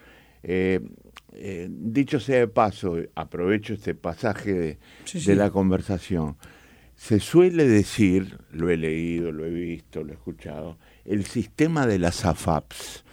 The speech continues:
Speaker 1: No es un sistema de las afaps, es un sistema mixto de seguridad social por la sencilla razón de que las afaps no son instituciones de seguridad social,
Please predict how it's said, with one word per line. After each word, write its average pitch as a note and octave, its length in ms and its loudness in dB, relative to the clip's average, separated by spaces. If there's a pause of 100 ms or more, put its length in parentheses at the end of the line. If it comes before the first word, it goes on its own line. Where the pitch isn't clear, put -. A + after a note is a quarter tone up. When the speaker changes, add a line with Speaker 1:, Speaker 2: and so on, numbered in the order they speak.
(320)
Speaker 1:
No A2 240 4
es F#3+ 240 -2
un E2+ 140 0
sistema E2 720 0
de D#2 160 2
las D2+ 240 -4
afaps, - 680 -10 (300)
es B2+ 240 2
un F3 140 0
sistema C3 500 -2
mixto C#3+ 380 0
de B2 60 -2
seguridad E2+ 460 -2
social D#2+ 600 -6 (500)
por F#2 180 4
la F#2+ 120 2
sencilla E3 540 0
razón E2 480 -2
de E2+ 140 -4
que F#2+ 140 -2
las C3+ 240 -2
afaps D#2+ 480 -10 (260)
no B2+ 240 4
son F3 720 -2
instituciones F#2 840 4
de F2+ 100 4
seguridad F2+ 460 2
social, D2 500 -4